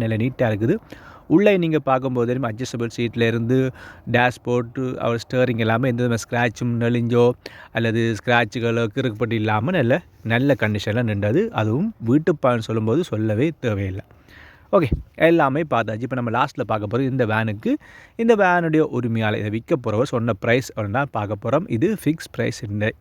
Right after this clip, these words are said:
இல்லை. This is not a fixed price. கட்டாயம் பிரைஸ் குறைச்சு தருவாங்க. இந்த வேனுக்கு, இந்த வேனை விற்க போறவர் சொன்ன பிரைஸ் எவ்வளோன்னு பார்த்தீங்க சொன்னா, ஐம்பது லட்சம் மட்டுமே.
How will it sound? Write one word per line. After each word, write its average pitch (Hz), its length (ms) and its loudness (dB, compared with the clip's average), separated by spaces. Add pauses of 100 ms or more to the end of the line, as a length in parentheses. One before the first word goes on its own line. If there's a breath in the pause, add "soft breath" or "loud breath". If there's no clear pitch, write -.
(100)
இல்லை. 104 220 0 (540 soft breath)
This 135 180 2
is - 160 0
not 120 220 0
a - 20 0 (260)
fixed 113 280 -2
price. 104 260 0 (140)
கட்டாயம் 120 360 0
பிரைஸ் 120 220 0
குறைச்சு 120 220 -2
தருவாங்க. 101 300 0 (640 loud breath)
இந்த 247 200 6
வேனுக்கு, 139 380 0 (280)
இந்த 120 200 -4
வேனை 131 220 0
விற்க 123 240 -4
போறவர் 117 220 2
சொன்ன 110 220 -2
பிரைஸ் 123 280 0
எவ்வளோன்னு 110 260 -4
பார்த்தீங்க 107 340 -2
சொன்னா, 107 220 0 (960 soft breath)
ஐம்பது 151 560 4
லட்சம் 131 360 -4 (240)
மட்டுமே. 107 400 -4